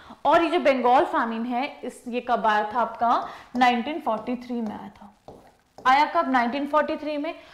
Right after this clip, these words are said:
क्रॉप कौन सी उस time पे? paddy की varieties को इसने, rice की varieties को इसने खराब किया था।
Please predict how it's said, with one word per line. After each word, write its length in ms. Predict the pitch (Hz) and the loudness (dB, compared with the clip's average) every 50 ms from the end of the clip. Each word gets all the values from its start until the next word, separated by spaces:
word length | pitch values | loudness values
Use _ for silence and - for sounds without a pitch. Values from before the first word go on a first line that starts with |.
| - _ _ _ | -20 _ _ _
क्रॉप 320 | - 302 302 320 330 330 - | 2 4 6 6 4 4 2
कौन 180 | 311 311 311 | 2 0 0
सी 120 | 302 - 339 | 0 -4 -4
उस 160 | 320 330 - | -4 -4 -4
time 220 | - 294 285 285 269 | -4 -4 -2 -4 -4
पे? 200 | - 320 320 349 339 - - - _ _ | -4 -4 -4 -4 -6 -8 -20 -20 _ _
paddy 260 | 254 240 226 240 262 | 0 0 0 0 -2
की 100 | 254 320 | -2 0
varieties 420 | 269 302 294 302 302 311 311 311 | 2 2 2 2 2 -2 -6 -4
को 140 | - 320 311 | -4 -4 -4
इसने, 260 | 302 311 - 302 302 | -4 -4 -4 -4 -2
rice 280 | 302 269 214 233 - - | 0 0 0 -2 -4 -6
की 120 | - 294 | -10 -2
varieties 360 | 254 285 269 277 226 294 285 285 | 0 2 2 2 0 -2 -4 -4
को 100 | - 302 | -6 -6
इसने 200 | 294 - 302 277 | -4 -4 -8 -6
खराब 320 | 285 285 285 285 277 285 - | -2 0 0 0 0 -4 -4
किया 180 | 294 285 285 | -2 -2 -2
था। 260 | 277 277 277 294 311 | -2 -2 -4 -6 -6